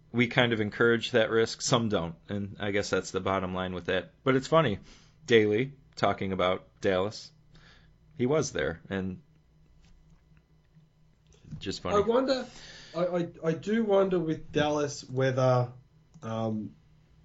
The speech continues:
Speaker 2: Lindy Ruff will, will try to instill some changes, or whether him and Jin Neal will go,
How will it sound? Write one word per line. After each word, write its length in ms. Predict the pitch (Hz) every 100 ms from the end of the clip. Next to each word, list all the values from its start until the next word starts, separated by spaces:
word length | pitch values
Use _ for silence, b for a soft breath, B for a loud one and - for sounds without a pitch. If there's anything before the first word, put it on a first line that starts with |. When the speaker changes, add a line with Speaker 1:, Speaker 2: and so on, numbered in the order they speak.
| _ - - _ - - _ _ - - -
Speaker 2:
Lindy 280 | 147 160
Ruff 440 | 156 147 147 147 -
will, 280 | 131 135 127
will 440 | 120 120 123 123
try 260 | - 139 143
to 120 | 139
instill 320 | 127 - 139
some 220 | 131 123
changes, 560 | 113 139 131 147 180 226
or 160 | - 135
whether 200 | 127 123
him 220 | 123 165
and 160 | 180 165
Jin 220 | 156 143
Neal 220 | 143 143
will 180 | 127 127
go, 320 | 123 123 120